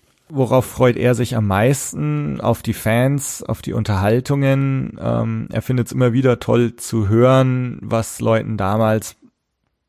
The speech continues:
als Kind die Karawane der Tapferen bedeutet hat. Äh, da Storys zu hören, wie der Film die Leute berührt hat.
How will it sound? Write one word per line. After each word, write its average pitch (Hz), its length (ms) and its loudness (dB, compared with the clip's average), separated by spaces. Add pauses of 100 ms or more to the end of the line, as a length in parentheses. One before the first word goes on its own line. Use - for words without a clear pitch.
(100)
als - 300 -8
Kind 113 460 -2
die 107 460 0
Karawane 107 500 2
der 101 140 0
Tapferen 104 420 -2
bedeutet 92 640 -6
hat. - 340 -12
Äh, 98 500 -6
da 101 160 -2
Storys 113 520 2
zu 113 120 2
hören, 104 800 2
wie 104 240 -8
der 104 100 0
Film 101 220 -4
die 98 100 -4
Leute 101 280 -2
berührt 120 560 2
hat. 110 440 -2